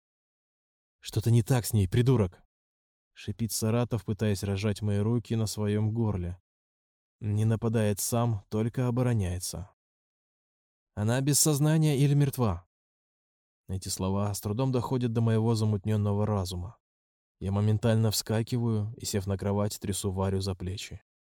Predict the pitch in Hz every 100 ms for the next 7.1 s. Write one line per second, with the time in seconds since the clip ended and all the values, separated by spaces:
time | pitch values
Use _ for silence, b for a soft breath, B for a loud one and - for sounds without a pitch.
0 | _ _ _ _ _ _ _ - 98 123
1 | 127 143 143 110 87 - _ - 107 104
2 | 117 127 120 120 123 127 123 - 117 113
3 | 127 135 - 117 110 123 117 120 117 110
4 | 110 117 113 98 98 98 104 110 110 107
5 | 107 107 104 101 110 110 104 104 101 98
6 | 95 98 92 95 92 95 92 92 80 80